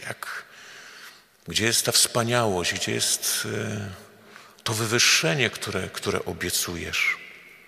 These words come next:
Słowo mówi, że będziesz przestrzegał wszystkich praw i nakazów. I dzisiaj przychodzi takie, takie słowo, które jest bardzo trudne.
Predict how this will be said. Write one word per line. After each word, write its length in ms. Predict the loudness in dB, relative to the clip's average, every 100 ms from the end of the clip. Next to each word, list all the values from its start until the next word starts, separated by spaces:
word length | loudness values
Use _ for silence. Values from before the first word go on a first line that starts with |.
| -20 _ _ _ _ _ _ _ _ _ _ -2
Słowo 400 | 0 0 0 0
mówi, 380 | 0 -2 -6 -8 -14 -20 -20 -20 -20 -20 -20 _ _ -20 _ _ _ _ -8
że 180 | -6
będziesz 380 | -2 -2 0 -2
przestrzegał 760 | 0 2 4 6 6 4 4 2
wszystkich 560 | 4 4 2 0 -4
praw 460 | -2 2 2 0 -2
i 60 | -2
nakazów. 920 | -2 -2 -2 -2 -2 -6 -6 -8 -10 -18 -20 -20 -20 -20 _ _ _ _ _ _ _ _ _ -12 -4
I 60 |
dzisiaj 260 | 0 2 2
przychodzi 420 | 0 0 -2 -2
takie, 340 | -6 -6 -8 -8 -12 -12 -12 -14 -16 -6
takie 260 | -4 2 2
słowo, 420 | 4 2 2 0
które 220 | -2 0
jest 120 | 0
bardzo 360 | 0 -2 -2 -2
trudne. 540 | -4 -4 -6 -8 -10